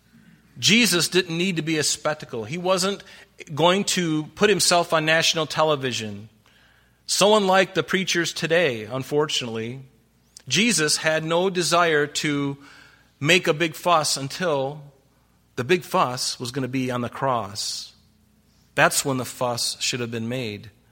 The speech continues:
Because that's when the lights turned out on the land. That's when the earthquake happened. That's when those who were dead in their graves rose, some of them. That's when the veil in the temple was torn from top to bottom.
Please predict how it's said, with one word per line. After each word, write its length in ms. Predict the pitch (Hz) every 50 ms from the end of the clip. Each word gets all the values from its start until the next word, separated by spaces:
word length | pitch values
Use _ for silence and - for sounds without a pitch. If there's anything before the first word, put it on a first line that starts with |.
| _ _ _ _ _ _ _ _ _ _ _ _ _ _ _ _ _ _ _ -
Because 240 | 123 - 151 127
that's 300 | 113 156 165 180 - -
when 100 | 180 175
the 80 | 160 147
lights 400 | 143 151 165 180 156 135 - -
turned 340 | - - - 151 147 139 139
out 520 | 131 135 131 127 120 - - - - - - - _ _ _ _ _ _ _ _ _ _ _ -
on 120 | 131 123
the 60 | 123
land. 520 | 123 127 131 131 127 127 120 113 107 101 104 - - _ - - - - -
That's 300 | 143 175 180 - - -
when 220 | 190 196 190 185
the 140 | 175 165 -
earthquake 640 | 190 190 190 185 - - - 170 156 156 147 -
happened. 500 | - - 160 156 165 156 - 147 127 123
That's 300 | 120 151 175 175 - -
when 240 | 196 196 185 180 165 - - - -
those 380 | 135 156 190 202 208 208 202
who 120 | - 208 202
were 140 | 185 170 156
dead 360 | 135 151 190 196 190 185 170
in 80 | 170
their 100 | 165 160
graves 500 | 151 139 160 180 190 190 175 156 143 120
rose, 480 | 123 139 160 180 190 175 143 131 123 120
some 220 | - - 165 170
of 140 | 160 147 131
them. 340 | 123 123 120 120 120 131 143 _ _ _ - _ _ _ _ _ _ - - -
That's 160 | 151 - -
when 140 | 185 208 202
the 80 | 190
veil 500 | 160 147 170 190 202 214 208 190 170 165
in 60 | 160 156
the 80 | 156
temple 420 | 151 - - 196 214 202 - 170 151
was 180 | 147 143 -
torn 360 | - - - 202 202 190 170
from 180 | 151 - 156 151
top 340 | - - 180 170 170 165 -
to 60 | 185
bottom. 580 | 165 160 170 170 175 175 165 143 127 113 104